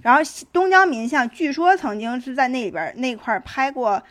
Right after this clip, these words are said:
就是我们那个中国恐怖片儿的一个鼻祖，叫那个黑，黑楼孤魂。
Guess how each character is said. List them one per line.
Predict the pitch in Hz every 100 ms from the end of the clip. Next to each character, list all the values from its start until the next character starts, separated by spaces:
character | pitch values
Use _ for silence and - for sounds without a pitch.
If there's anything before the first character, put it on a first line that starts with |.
| _
就 | - 226
是 | 220
我 | 196 196
们 | 190 196
那 | 233 247
个 |
中 | 202 262
国 | 247 220
恐 | - 202
怖 | 190 208
片 | 262
儿 | 277
的 | 294
一 | 233
个 | 196
鼻 | 220 180 208
祖， | 214 127
叫 | - 196
那 | 190 196
个 | 185
黑， | - - _
黑 | - 254
楼 | 240 185
孤 | 208 254 262
魂。 | 196 165 214